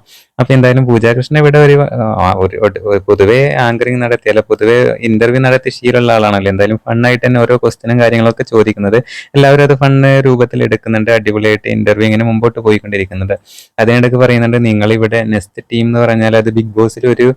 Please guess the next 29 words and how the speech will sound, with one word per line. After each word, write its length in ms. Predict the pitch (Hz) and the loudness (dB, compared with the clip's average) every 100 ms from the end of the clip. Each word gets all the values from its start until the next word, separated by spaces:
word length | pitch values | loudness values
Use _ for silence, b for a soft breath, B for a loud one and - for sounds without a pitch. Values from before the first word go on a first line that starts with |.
| b b b - | b b b -4
ഏഹ്, 400 | 110 107 110 110 - _ | -2 0 0 0 -4 _
കൂട് 320 | 117 110 117 123 | 0 2 2 0
പിടിച്ച 400 | - 117 110 - 117 | 0 0 0 0 0
ഒരു, 160 | 113 | 2
ഇടം 240 | 113 107 113 | 2 0 0
പിടിച്ച 280 | 110 113 - | 0 -2 0
ഒരു, 260 | 113 107 110 117 113 - | 2 2 0 -2 -6 -10
ഒരു 160 | 120 107 98 | -8 -8 -8
ടീമാണല്ലോ 600 | - 110 110 110 104 107 | -2 2 2 2 2 2
എന്ന് 140 | 107 107 | 2 2
പറയുന്നുണ്ട്. 320 | 104 98 98 | 2 2 0
അപ്പൊ 140 | 95 104 | 0 0
അവര് 180 | 101 | 2
പറയുന്നത് 340 | 110 110 113 120 | 2 0 0 -2
ഞങ്ങൾ 180 | 117 117 | 0 -2
കൂട്ടിനകത്തല്ല, 840 | 123 113 113 120 117 110 _ 110 | 0 -2 0 0 2 0 _ -2
ഞങ്ങൾ 300 | 107 101 101 | 0 -2 -2
ഈ 80 | 110 131 b b | -2 -6 b b
ഫുൾ 180 | _ 123 | _ -2
ടൈം 220 | 110 127 | 0 2
ഇവിടെ 200 | 123 123 | 2 2
പാറി 300 | 123 113 113 | 0 0 2
പറന്ന് 320 | 117 117 113 | 2 0 0
നടക്കുന്നതാണ് 720 | 113 107 101 101 107 110 104 107 | 0 0 -2 -2 -2 0 0 0
എന്ന് 160 | 107 | -2
സിബിൻ 300 | 104 101 104 | -6 -6 -2
പറയുന്നുണ്ട്. 420 | 101 98 95 95 | 0 0 -2 -4
പിന്നെ 240 | 101 101 101 | -4 -2 -2
ഞങ്ങള് 260 | 101 101 | 0 0